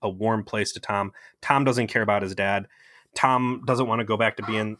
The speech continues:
the convict. Tom likes the growth opportunities he's had. Uh, so while everybody else is boozing over by <laughs> the,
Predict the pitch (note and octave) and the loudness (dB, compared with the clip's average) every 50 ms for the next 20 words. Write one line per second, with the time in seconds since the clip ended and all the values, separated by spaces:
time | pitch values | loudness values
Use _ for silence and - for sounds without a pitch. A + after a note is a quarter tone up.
0 | _ _ - - - - C3+ B2 A#2+ A2+ G#2 G#2 G2+ - - - B2+ A#2+ A2+ A2 | _ _ -12 -10 -2 0 2 2 2 2 0 -4 -8 -8 -2 0 0 2 2 2
1 | A2 A2 A2 G#2 - - - - _ _ _ - G2 G2 G#2+ G#2+ A2 G#2+ - G#2+ | 2 2 0 0 -2 -8 -10 -12 _ _ _ -8 -6 -2 0 0 0 0 0 0
2 | F#2+ F#2 - F#2+ - - - G2+ F#2+ F2+ G2 F2+ - - G2 - - G#2+ F#2+ F#2+ | 0 0 -2 -8 -12 -10 -10 -10 -10 -10 -10 -12 -10 -12 -12 -8 -4 -4 -4 -4
3 | F#2 - _ _ _ _ _ _ _ _ _ _ _ _ A2+ G#2+ G#2 G#2+ A#2 - | -6 -10 _ _ _ _ _ _ _ _ _ _ _ _ 0 0 2 2 2 2
4 | - B2 A2+ C3+ C#3 D#3 E3 D#3+ F3 D#3+ D#3+ D#3 D#3 C#3 C#3 D3 C#3+ C#3 - - | 2 4 4 6 6 4 4 2 -2 0 2 4 4 6 6 4 2 0 -6 -6
5 | - A#2+ A2+ G2+ G2 G2+ A#2+ C3 C#3 C3+ B2+ C3 B2 B2 B2 A#2 A#2+ A2 A#2 A2+ | -4 -4 -4 -4 -4 0 2 4 4 4 2 2 2 2 2 0 2 2 4 4
6 | A#2 A2+ A2+ G#2 G#2 - - - - D#3 B2 - | 4 4 2 -2 -4 -8 -4 0 0 0 0 -2